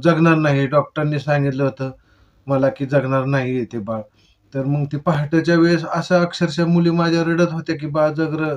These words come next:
जगणार नाही." तर काय सांगायचं सगळ्या स्वामी सेवकांना, "मला सांभाळून घ्या, मी अडकळत आहे." मग ही कथा सांगताना माझी स्वतःच्या अनुभवाची कथा आहे.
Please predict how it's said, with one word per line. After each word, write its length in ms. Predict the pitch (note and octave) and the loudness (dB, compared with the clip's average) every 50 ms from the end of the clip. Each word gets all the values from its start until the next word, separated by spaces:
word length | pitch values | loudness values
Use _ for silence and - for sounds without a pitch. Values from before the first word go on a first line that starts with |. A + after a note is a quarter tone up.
| C3 C3+ | -4 -4
जगणार 320 | D#3 D3+ C#3+ D3 D3+ D3+ | -4 -4 -2 -2 -4 -2
नाही." 300 | D3 D3 C#3+ C#3 C3+ C3+ - _ _ _ _ _ _ _ _ _ _ _ _ - | -2 -2 -4 -4 -4 -8 -10 _ _ _ _ _ _ _ _ _ _ _ _ -10
तर 60 | C#3+ | -10
काय 340 | C#3+ - - E3+ E3+ F3+ F3 | -6 0 2 4 4 4 4
सांगायचं 560 | E3+ F3 E3+ D#3+ D#3 D#3 D#3+ D3+ D3+ D#3+ D#3 | 4 2 0 0 0 -2 -2 -2 -2 -2 -4
सगळ्या 540 | C#3+ - D#3 C#3+ D3 D3 D3 D3 C#3+ C3 C3 | -2 -4 -4 -2 0 2 2 2 0 -2 -4
स्वामी 320 | B2+ - D#3 D3 D3 D3 | -2 0 0 2 2 0
सेवकांना, 640 | C#3 - D3+ D3 C#3 C3+ - C#3 C3+ C3+ C3 C3 C3 B2+ - _ _ _ _ _ _ _ - | -2 -2 0 0 0 0 0 -2 -2 -2 -2 -2 -4 -4 -6 _ _ _ _ _ _ _ -4
"मला 200 | C3+ C#3+ D3+ D#3 | -2 0 0 0
सांभाळून 560 | D3+ - D#3+ D#3 D3+ D3+ D#3 D#3 D#3 D#3+ D#3+ | 0 0 -2 -2 0 0 0 0 0 0 0
घ्या, 300 | D#3 D3 D3+ D3 C#3+ C#3+ | 0 0 0 0 0 -2
मी 260 | C#3 C#3 C#3+ D3 D3+ D3 - _ _ _ _ - | -2 -2 -4 -4 -4 -8 -12 _ _ _ _ -8
अडकळत 500 | - C3 C#3+ D3 D3 - D#3+ E3 E3 D#3+ | -2 -2 -2 0 0 2 2 2 4 4
आहे." 280 | E3 D3+ D3 C#3+ C#3 C#3 - _ _ _ _ _ _ - | 2 2 2 2 -2 -4 -6 _ _ _ _ _ _ -8
मग 100 | C#3 C#3+ | -4 -4
ही 160 | C#3 C3+ D3 D#3 | -4 -2 -4 -4
कथा 360 | D3 - D#3+ D#3 - D#3+ D3+ | -2 -2 -2 0 0 -2 -4
सांगताना 500 | C#3+ D#3+ D#3 D3+ C#3+ D3 D3+ D3 D3 D3+ | -2 -4 -4 -4 -4 -4 -4 -2 -2 -2
माझी 320 | D3+ D3+ D3+ C#3+ C#3 C#3+ | -2 -2 -2 -2 -4 -4
स्वतःच्या 720 | C#3 - - F3 F3 - F#3+ F3 - - F3 C#3+ D3 D#3 D#3 | -4 -2 -2 -2 2 2 2 2 2 2 0 0 0 0 0
अनुभवाची 480 | D#3 D#3+ D#3+ D#3+ D#3+ D#3+ D3+ D3 D#3 | 0 0 2 2 2 2 0 0 -4
कथा 300 | C#3+ - E3 D#3 - D#3 | -4 -4 -2 -2 0 0
आहे. 280 | D3+ D3 C3+ C3 A#2+ | 0 0 -2 -6 -8